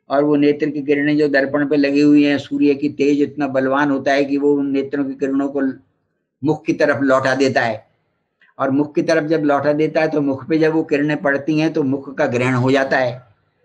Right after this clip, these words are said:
परंतु दोष के कारण मुख का जो, मुख की जो अनभिमुखता है और मुख का जो स्थान है यानी ग्रीवा पे जो रखा हुआ है मुख, इसका ग्रहण नहीं होता है।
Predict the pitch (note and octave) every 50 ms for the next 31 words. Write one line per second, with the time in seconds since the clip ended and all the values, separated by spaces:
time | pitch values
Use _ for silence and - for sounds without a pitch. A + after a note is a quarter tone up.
0 | _ _ _ _ _ _ C#3 C#3+ D#3+ E3+ F#3 F3+ F3 C3+ B2 C#3 D#3 E3 D#3+ -
1 | - F#3 - F3+ C#3+ C#3+ D3+ F3 F3+ D3+ C#3 C#3 C#3 - E3 - - F3+ F3+ F3
2 | F#3 F3+ - - - - - C3+ C3+ C#3+ D3 - - C#3+ - F#3 F#3 E3 E3+ E3+
3 | E3+ F#3 F#3 F3+ - - - - _ _ - - - - - _ _ _ _ _
4 | _ _ _ _ _ _ _ _ _ C3+ D3 D#3+ E3 E3+ G3 G3 F#3+ F#3 F3 -
5 | - F3+ E3 D#3 C3 G#2 G2+ - - _ _ _ _ _ _ _ _ _ _ _
6 | _ _ _ _ _ _ _ _ _ _ _ _ _ _ C#3 C#3+ E3 E3+ C#3+ C3
7 | C#3+ D3+ D3+ E3+ E3+ - G3 G3 F3+ F3+ F#3 E3+ - - - - D3+ E3 F3 F3+
8 | F3 E3+ E3 E3 E3 D#3 C#3 C#3+ D3 D#3 D#3+ D#3+ E3+ E3 - - - _ - E3
9 | D3+ D3+ D3+ C#3 C3+ - - D#3 D#3+ D#3+ E3 D#3 C#3+ C#3 D3+ C#3 - - - _
10 | - C3+ B2+ - G#3 G#3 E3 D3+ D3 D3 D3+ D3+ C#3+ C3+ C3+ C#3+ D3 C3 A#2 A#2+
11 | A#2 G#2 G2 F#2+ G#2 - -